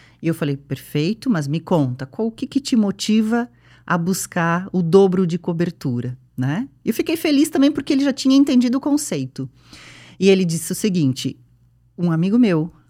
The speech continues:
a mesma idade que a minha, trinta e quatro anos,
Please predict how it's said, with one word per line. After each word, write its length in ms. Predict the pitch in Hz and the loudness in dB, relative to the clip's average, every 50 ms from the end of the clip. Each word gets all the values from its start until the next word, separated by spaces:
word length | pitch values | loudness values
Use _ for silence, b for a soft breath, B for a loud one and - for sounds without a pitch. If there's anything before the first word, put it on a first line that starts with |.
| - _ | -20 _
a 120 | - 147 160 | -6 -4 -2
mesma 420 | 165 180 208 233 240 220 214 208 | 0 0 0 0 0 0 0 -2
idade 420 | 196 160 151 151 135 127 127 - - | -2 -4 -4 -4 -4 -6 -8 -10 -8
que 120 | - 165 | -6 -4
a 40 | 160 | -2
minha, 320 | 151 135 135 135 135 147 - | -2 -2 -2 -4 -6 -6 -6
trinta 280 | - 202 214 226 220 233 | -6 -4 -2 -2 -2 -4
e 60 | 226 | -6
quatro 400 | - - 180 165 - - 156 160 | -6 -6 -6 -6 -6 -8 -6 -6
anos, 540 | 147 135 139 135 135 - - - - - | -6 -6 -6 -8 -8 -10 -10 -12 -14 -14